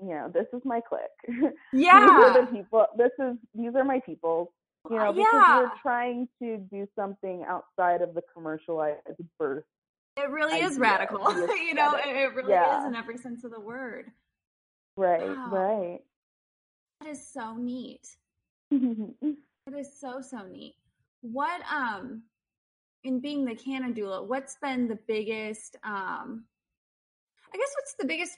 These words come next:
Speaker 2: pushback you get from being branded that way? Or have you not run into that?
Speaker 1: Um, I haven't re-, really gotten any pushback.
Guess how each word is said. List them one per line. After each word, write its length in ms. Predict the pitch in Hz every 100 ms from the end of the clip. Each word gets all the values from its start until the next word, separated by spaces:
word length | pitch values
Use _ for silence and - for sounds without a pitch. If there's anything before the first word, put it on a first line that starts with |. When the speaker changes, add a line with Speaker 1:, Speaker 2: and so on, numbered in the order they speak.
| _
Speaker 2:
pushback 520 | 294 - - 392 415 -
you 100 | 202
get 360 | 233 202 - - _
from 360 | 208 180 185 202
being 240 | 226 220 214
branded 400 | 202 214 285 233
that 260 | 170 -
way? 280 | 214 190 -
Or 100 | -
have 180 | 240 269
you 80 | 285
not 300 | 262 254 277
run 160 | 196 202
into 240 | 156 - -
that? 240 | - 57 - 254 _ _ _ _ _ _ _ _ _ _ _ _ _
Speaker 1:
Um, 300 | 339 370 381 -
I 40 | 339
haven't 400 | 370 440 587 571
re-, 180 | 294 285 -
really 460 | 262 240 240 208 -
gotten 300 | 208 196 208
any 220 | 190 165 - -
pushback. 600 | 240 - _ 320 339